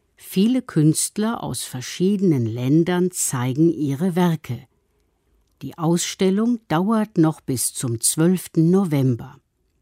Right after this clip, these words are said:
Istanbul ist eine große Stadt in dem Land Türkei. Die Ausstellung ist an verschiedenen Orten in der ganzen Stadt,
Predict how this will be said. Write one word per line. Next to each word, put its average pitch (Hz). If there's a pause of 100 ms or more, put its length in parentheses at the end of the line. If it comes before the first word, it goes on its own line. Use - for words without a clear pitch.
(840)
Istanbul 175
ist -
eine 127
große 202
Stadt -
in 139
dem 120
Land 135
Türkei. 185 (1160)
Die 185
Ausstellung 233
ist -
an 156
verschiedenen 208
Orten 147
in 127
der 117
ganzen 175
Stadt, -